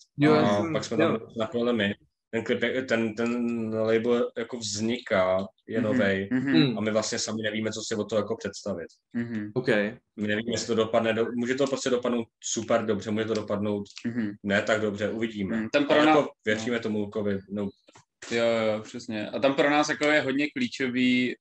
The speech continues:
Speaker 3: eh, nebo hrozně by nám pomohlo, kdyby nás ten Luka dostal na ty Spotify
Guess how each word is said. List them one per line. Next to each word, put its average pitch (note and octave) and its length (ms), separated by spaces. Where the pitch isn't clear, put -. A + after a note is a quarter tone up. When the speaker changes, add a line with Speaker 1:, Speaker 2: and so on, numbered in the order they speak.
Speaker 3:
eh, A2 460
nebo A#2 180
hrozně A#2+ 300
by B2 80
nám B2 160
pomohlo, A#2 360
kdyby A2+ 520
nás A2+ 280
ten A#2+ 100
Luka A#2 240
dostal A2 500
na A2 320
ty A2 180
Spotify A2+ 540